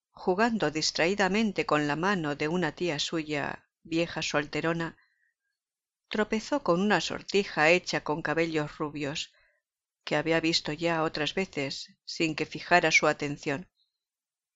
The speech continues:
y haciéndola girar en el dedo, preguntó: "Dime, tía, ¿qué significa esto? Parece pelo de niño".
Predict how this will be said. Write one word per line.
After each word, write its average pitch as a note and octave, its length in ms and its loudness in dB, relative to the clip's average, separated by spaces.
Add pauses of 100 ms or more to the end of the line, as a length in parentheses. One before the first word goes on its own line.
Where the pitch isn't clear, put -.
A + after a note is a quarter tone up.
(440)
y F3+ 180 -2
haciéndola F#3 520 2
girar F#3+ 380 4
en D#3 100 2
el C#3+ 160 -2
dedo, G3+ 480 -4 (380)
preguntó: D3+ 720 -2 (2500)
"Dime, G#3+ 480 2
tía, F#3 500 -2 (1000)
¿qué C#4 160 2
significa E3 760 0
esto? - 540 -6 (1300)
Parece G3 500 -2
pelo G3 440 -2
de D#3 120 -4
niño". F#3+ 520 -2